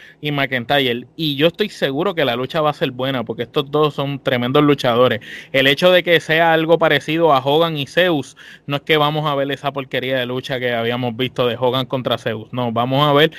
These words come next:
a Lashley contra McIntyre en una gran lucha y ciertamente dentro del ring, cuando suene esa campana, la lucha va a ser buena. Pero ninguno de los dos...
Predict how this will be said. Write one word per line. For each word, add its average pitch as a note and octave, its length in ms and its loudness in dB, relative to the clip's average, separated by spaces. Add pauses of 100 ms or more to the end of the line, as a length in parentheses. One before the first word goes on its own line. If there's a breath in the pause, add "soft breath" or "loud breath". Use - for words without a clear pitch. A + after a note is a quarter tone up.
(220 loud breath)
a B2+ 120 0
Lashley C3 340 0
contra D3 300 -2
McIntyre D#3 600 0
en C3 140 -2
una C#3 160 0
gran D3 240 2
lucha F3 320 2
y B2+ 220 -4
ciertamente E3 640 -4
dentro D3 360 0
del C3 140 4
ring, F#3+ 220 2 (420 loud breath)
cuando C#3+ 260 0
suene E3 200 -2
esa E3+ 140 0
campana, E3 380 -2
la C3 140 2
lucha C3 240 -2
va C#3 80 2
a - 20 -8
ser C3+ 160 -4
buena. A#2+ 320 -6
Pero G3+ 380 0
ninguno D#3 540 0
de F#3+ 100 4
los F3 180 4
dos... G#3+ 160 -2